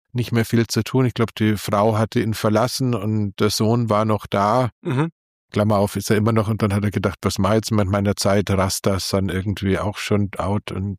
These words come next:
Speaker 1: äh, kam dann wohl auf den Gedanken, er heuert sich dreißig Wissenschaftler, damit sie ihm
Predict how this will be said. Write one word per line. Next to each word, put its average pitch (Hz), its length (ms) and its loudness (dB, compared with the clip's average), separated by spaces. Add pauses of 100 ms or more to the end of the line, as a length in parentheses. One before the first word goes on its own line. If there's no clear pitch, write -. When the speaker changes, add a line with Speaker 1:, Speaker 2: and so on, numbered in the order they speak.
(140)
Speaker 1:
äh, 107 200 2
kam 104 260 0
dann 101 160 0
wohl 104 140 2
auf 95 140 -2
den 110 160 -4
Gedanken, 95 420 -2 (340)
er 104 180 0
heuert 107 260 2
sich 117 160 0
dreißig 98 440 0
Wissenschaftler, 101 640 0 (300)
damit 101 280 0
sie - 140 -2
ihm 190 260 0